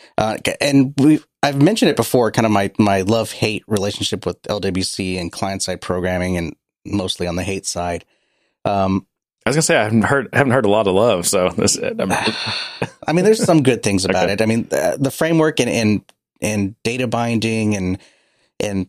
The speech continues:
Speaker 1: it handling all the kind of re-rendering and the shadow dom manipulation, all that kind of stuff is, is nice. Although the nice thing about L W C is as it advances, it's becoming more and more closer to the standard. So they're having to do less and less proxies and, and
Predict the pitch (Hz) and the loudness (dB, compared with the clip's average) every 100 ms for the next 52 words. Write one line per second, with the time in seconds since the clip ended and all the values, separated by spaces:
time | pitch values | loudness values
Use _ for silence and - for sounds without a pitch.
0 | _ - 113 - 120 117 110 107 104 110 | _ -8 -6 -4 -4 -2 -2 -2 -2 -2
1 | 101 107 98 95 104 101 104 98 98 98 | -2 -2 0 0 2 2 2 2 0 0
2 | 95 90 - 101 98 92 95 95 98 - | 0 0 0 0 0 0 0 0 0 -4
3 | _ 98 95 - 92 90 98 95 92 - | _ -2 -2 -2 -2 -4 -4 -4 -4 -4
4 | 92 - 92 - 98 - 104 110 - - | -6 -4 -6 -4 -8 -6 -6 -6 -8 -10
5 | - 101 110 127 110 107 104 104 - _ | -6 -4 -6 -6 -4 -2 -2 -4 -10 _
6 | _ _ _ - 139 151 - 135 120 110 | _ _ _ 0 2 2 4 4 4 2
7 | - 143 120 110 104 - 139 123 98 - | 2 2 4 2 2 0 -2 0 -2 -2
8 | 110 104 110 87 107 107 110 98 87 87 | -4 -4 -4 -4 -4 -6 -6 -6 -8 -10
9 | - 101 - 101 92 95 95 95 90 - | -8 -6 -4 -2 0 0 0 -2 -2 -4
10 | 92 95 90 90 95 95 101 101 - 98 | -4 -4 -4 -4 -4 -2 -2 -4 0 0
11 | 110 113 101 104 92 95 - 95 95 95 | 0 -2 -2 0 0 -2 -2 -2 -2 -4
12 | - - - _ _ _ _ - 98 95 | -8 -12 -18 _ _ _ _ -4 -4 -4
13 | - 98 92 92 87 90 85 87 92 - | -4 0 0 -2 -4 -6 -4 -6 -8 -10
14 | 98 90 87 | -8 -6 -8